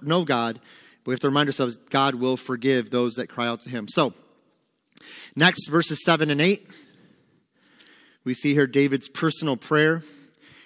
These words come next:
So he's kinda jumping around a little bit. So one through three is kind of that confessional opening statement in prayer. Four, five, and six is this idea of kinda reminding himself of God's character, speaking against the wicked. Seven and eight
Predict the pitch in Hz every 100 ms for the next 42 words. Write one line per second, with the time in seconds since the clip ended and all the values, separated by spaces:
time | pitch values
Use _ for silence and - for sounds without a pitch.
0 | - 139 127 - 180 185 151 170 165 160
1 | 151 143 127 113 110 - _ _ _ -
2 | - 131 156 165 165 151 151 170 180 170
3 | - 139 - 156 147 135 139 - _ -
4 | _ - 147 135 175 175 180 170 160 160
5 | - 160 165 165 156 - 165 165 156 160
6 | 147 - 156 151 147 - - _ _ _
7 | _ _ _ _ _ 165 165 156 151 139
8 | 131 - 175 170 - - - - - 135
9 | 123 135 127 143 135 139 123 - - 143
10 | 131 127 139 151 156 151 160 147 131 139
11 | 135 - - 151 139 - - 156 143 127
12 | 143 - 127 143 151 156 151 - _ _
13 | _ - - - - - 156 156 147 156
14 | 180 185 -